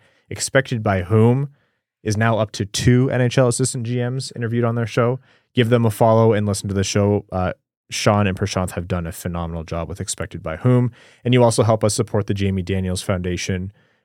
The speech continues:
uh, through fundraising for them and through initiatives like Winged Wheel Podcast Nights at the L C A in partnership with the Detroit Red Wings. That's all funded by us, and so our patrons are really the ones who make that happen. Okay,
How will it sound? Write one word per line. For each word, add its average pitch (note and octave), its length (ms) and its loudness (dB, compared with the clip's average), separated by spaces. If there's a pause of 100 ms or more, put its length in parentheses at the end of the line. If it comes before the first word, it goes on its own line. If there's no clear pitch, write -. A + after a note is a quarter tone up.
uh, E2+ 180 -2
through G2 260 -6
fundraising A#2+ 500 4
for A2+ 160 2
them G#2+ 160 4
and G#2+ 220 2
through A2+ 140 0
initiatives G2 500 0
like F#2 160 -2
Winged F#2+ 200 -2
Wheel F#2 140 -2
Podcast F2 500 -6
Nights F2 200 -8
at E2+ 80 -10
the F2 140 -6
L D#2+ 100 -4
C G#2+ 240 2
A A2+ 280 4
in G2+ 120 -6
partnership - 540 -4
with - 80 -6
the F2 80 -8
Detroit E2+ 420 -6
Red G#2 180 -2
Wings. G#2 360 -2 (300)
That's G#2+ 180 0
all A2 100 6
funded G2+ 360 0
by G2 160 4
us, A#2+ 260 4
and F#2+ 100 -4
so G2 100 0
our F2+ 100 -2
patrons F#2+ 380 -4
are F2 80 -6
really F2 200 -6
the F2 100 -6
ones E2+ 240 -8
who F#2 300 -8 (280)
make E2+ 320 -10
that E2 240 -8
happen. C#2 520 -10 (960)
Okay, C#3+ 260 2